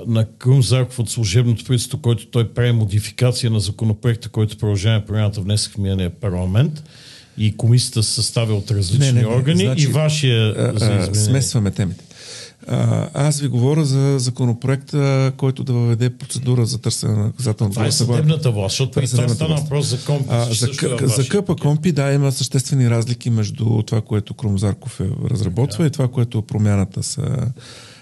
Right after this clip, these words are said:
Speaker 2: са,
Speaker 1: А,
Speaker 2: са
Speaker 1: а няма и
Speaker 2: изработили.
Speaker 1: ваш законопроект?
Speaker 2: Ам, ами, нашите експерти в момента преценяват,
Speaker 1: А.
Speaker 2: а, дали между това да сложим и наш,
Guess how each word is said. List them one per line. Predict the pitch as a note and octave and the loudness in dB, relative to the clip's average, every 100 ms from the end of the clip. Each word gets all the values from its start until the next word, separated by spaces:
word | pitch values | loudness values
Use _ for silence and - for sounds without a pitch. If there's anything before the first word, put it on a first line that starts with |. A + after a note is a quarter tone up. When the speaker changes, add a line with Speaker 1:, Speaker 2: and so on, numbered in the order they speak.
| - | -12
Speaker 2:
са, | - - G#2+ G#2+ G#2 F#2+ F2+ | -6 -2 0 0 0 0 -2
Speaker 1:
А, | F#2+ | -2
Speaker 2:
са | - | -2
Speaker 1:
а | G#2+ G#2+ | 0 0
няма | G2 G2+ | 0 0
и | |
Speaker 2:
изработили. | G2 D3+ | 0 0
Speaker 1:
ваш | F3 F#3+ | 2 0
законопроект? | G#2+ G#2 F#2+ F#2 F#2+ F2 | -4 -8 -12 -12 -10 -2
Speaker 2:
Ам, | B2+ B2+ A#2 A#2 A2 G#2+ G#2 G2+ F#2+ - - | 0 2 4 4 4 2 2 2 -2 -6 -2
ами, | B2+ D3 E3 | 2 2 4
нашите | F3 F#3 F#3 | 2 2 -2
експерти | - F3 F3 | 0 -2 0
в | C#3 | 2
момента | D#3 D#3+ - | 4 2 0
преценяват, | C3+ B2 C3+ C#3 B2+ B2+ - | -2 2 2 4 2 -2 -2
Speaker 1:
А. | C3 | 0
Speaker 2:
а, | B2+ A#2+ A#2 A#2 | 2 2 2 0
дали | - A#2 B2+ | 0 0 2
между | C3 A2+ | 2 0
това | G2+ B2+ | 0 0
да | A#2+ | 0
сложим | A#2+ A#2 A2 | 0 0 2
и | G#2 | 2
наш, | G#2 G2+ | 2 0